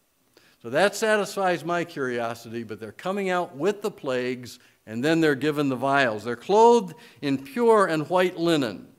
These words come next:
They are holy angels. We've talked about the encounters that Jesus had in Capernaum in the mornings. And there, we call, the, the, the demonic spirits were called unclean spirits.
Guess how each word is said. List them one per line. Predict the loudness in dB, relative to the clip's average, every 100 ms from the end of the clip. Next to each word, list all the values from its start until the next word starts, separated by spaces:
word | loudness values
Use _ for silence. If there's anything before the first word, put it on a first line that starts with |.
| _ _ _ _ _ _ _ -4
They | 0
are | 2
holy | 2 6 8 8 6 4
angels. | 0 0 -2 -8 -10 -20 -20 -20 _ _ _ _ _ _ _
We've | -8
talked | 2 2 2
about | 0 0 0
the | -2
encounters | -4 0 2 2 2 -4
that | -8 -10
Jesus | -4 -4 -4 -10 -8
had | -2 0 0
in | -4
Capernaum | -10 -8 -4 -2 -2 -4
in | -8
the | -8
mornings. | -4 -4 -4 -6 -14 -20 _ _ -20 -20 _
And | -8 0
there, | 4 6 6 4 -4 -20 -12
we | -12
call, | -4 -2 -2
the, | -6 -10
the, | -6 -6 -6
the | -8 -12
demonic | -8 -4 0 0 0 -2
spirits | -8 -2 2 4 2 -2 -10
were | -10
called | -2 2 2 0 -2
unclean | 0 2 0 -2 0 0 0
spirits. | -6 -6 -4 -4 -8 -16 -20 -20